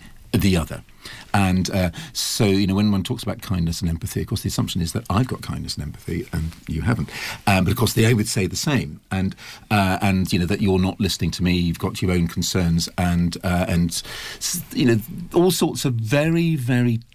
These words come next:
difficult, sensitive issues, immigration being an obvious one. Do you remember the, uh, Gordon Brown moment when, um, I forget her name, um, Gillian Duffy, um, came up to her and,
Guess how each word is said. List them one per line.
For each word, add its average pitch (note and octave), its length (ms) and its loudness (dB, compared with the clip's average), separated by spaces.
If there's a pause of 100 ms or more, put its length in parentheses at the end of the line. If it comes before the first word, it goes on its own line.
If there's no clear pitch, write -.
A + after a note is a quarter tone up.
(160)
difficult, B2 500 0
sensitive A2 540 0
issues, G2 380 0
immigration G2 480 0
being F2 160 0
an F2 80 2
obvious F#2+ 520 0
one. E2+ 340 -4
Do A#2+ 140 -12
you A2 40 2
remember A2+ 200 2
the, G2+ 340 2
uh, F#2+ 120 0
Gordon F2+ 360 0
Brown F2+ 380 2
moment F2+ 560 2
when, F2 300 0
um, E2+ 420 2
I E2 40 -2
forget - 240 -6
her F2+ 100 0
name, F2 300 2
um, E2 240 2
Gillian F2 380 2 (280)
Duffy, - 280 -2 (520)
um, F2+ 260 4
came F#2 220 2
up - 140 -4
to - 80 -2
her F2 80 2
and, F2 140 2